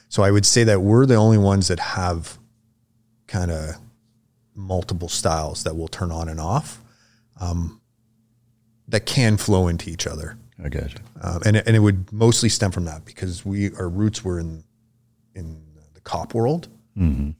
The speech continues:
Speaker 1: And then we went into the, not went into the military, but then molded it to that. Um, so yeah, what you need for the time is different, you
Speaker 2: Yeah.
Speaker 1: know, um, and the way you move, the speed at which you move because of those things, uh,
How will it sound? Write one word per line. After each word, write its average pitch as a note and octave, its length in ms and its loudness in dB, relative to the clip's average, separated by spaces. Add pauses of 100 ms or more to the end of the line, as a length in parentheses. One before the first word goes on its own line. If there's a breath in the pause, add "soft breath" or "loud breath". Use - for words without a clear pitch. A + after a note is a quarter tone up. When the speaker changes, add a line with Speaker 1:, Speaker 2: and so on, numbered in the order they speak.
Speaker 1:
And F#2 160 -2
then F2 140 0
we E2+ 120 -2 (240)
went F2 280 -8
into D#2+ 280 -8
the, D#2+ 160 -12 (800)
not G2+ 140 -4
went F2 220 -4
into E2+ 220 -8
the E2+ 80 -10
military, E2 440 -14
but F2 180 -10
then E2 260 -8
molded F2+ 340 -4
it - 80 -10
to F2+ 120 -4
that. E2 340 -4 (540 loud breath)
Um, F2 400 -6 (300)
so - 120 0
yeah, A2+ 220 4 (300)
what A2 400 2
you G2+ 200 0
need G#2 520 6
for F#2+ 260 2
the F2 140 -2
time F2 360 -4
is D#2 140 -12
different, - 460 -12 (180)
you - 80 -14
Speaker 2:
Yeah. F2+ 60 -4
Speaker 1:
know, F#2 280 -6
um, E2+ 380 -6
and G#2 120 2
the G2 60 6
way G#2+ 140 6
you G2 140 2
move, G2+ 360 4
the F2+ 80 -8
speed G#2+ 360 2
at F2 100 -4
which F#2 180 -4
you F#2 80 -6
move F#2 220 -4
because F#2+ 400 -8
of G2 80 -4
those G2 240 -2
things, G#2 480 -4
uh, E2 400 -8